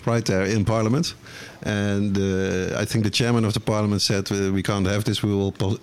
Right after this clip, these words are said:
postpone." And now it is, we are recording this episode, uh, today, June seventeen, I think. Before June twenty,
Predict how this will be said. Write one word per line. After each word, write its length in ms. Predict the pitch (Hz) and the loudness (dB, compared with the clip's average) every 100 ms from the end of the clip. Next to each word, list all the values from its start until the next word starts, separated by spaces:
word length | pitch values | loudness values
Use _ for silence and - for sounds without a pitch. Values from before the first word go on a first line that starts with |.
| - | -2
postpone." 600 | 98 90 - 92 113 165 - - - - - - - | 0 0 0 0 0 -2 -4 -14 -14 -16 -12 -12 -8
And 200 | - 101 104 | -2 0 2
now 240 | 127 139 | 2 2
it 100 | 123 | 2
is, 240 | 117 113 | 2 0
we 120 | 120 113 | 0 2
are 100 | 107 | 2
recording 440 | 104 - 117 110 | 0 0 0 0
this 140 | 104 107 | 0 0
episode, 600 | 107 107 - 110 110 110 | -2 -2 0 0 0 -2
uh, 240 | 98 98 | -2 -2
today, 420 | 98 101 110 104 104 98 | -2 -2 0 0 0 -2
June 300 | 92 120 131 | 0 2 2
seventeen, 580 | 107 123 117 90 123 147 | 2 2 0 0 0 0
I 80 | 135 | 0
think. 220 | - 135 | 0 0
Before 320 | 113 98 135 127 | 0 0 0 2
June 360 | 107 123 113 | 2 2 0
twenty, 580 | - 135 165 135 90 - | 0 0 0 0 0 -4